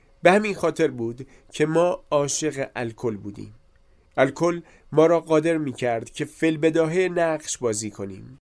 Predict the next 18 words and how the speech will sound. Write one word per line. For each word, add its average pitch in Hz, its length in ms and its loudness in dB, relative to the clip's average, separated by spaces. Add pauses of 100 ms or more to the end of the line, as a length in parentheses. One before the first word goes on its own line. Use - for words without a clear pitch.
(120)
ولی 147 180 6
حتی 147 400 0
شراب 151 520 0
هم 139 260 -6
مثل 131 300 0
تف 123 300 -8
سربالا 110 640 -2
بود. 107 340 -14 (380)
نهایتاً 127 600 2
زمین 139 400 -2
می‌خوردیم 110 760 -6 (300)
و 120 80 4
وحشت 135 600 -2
زده 143 360 0
در 135 180 -2
تنهایی 110 680 -6
باقی 110 400 -6
می‌ماندیم. 98 680 -14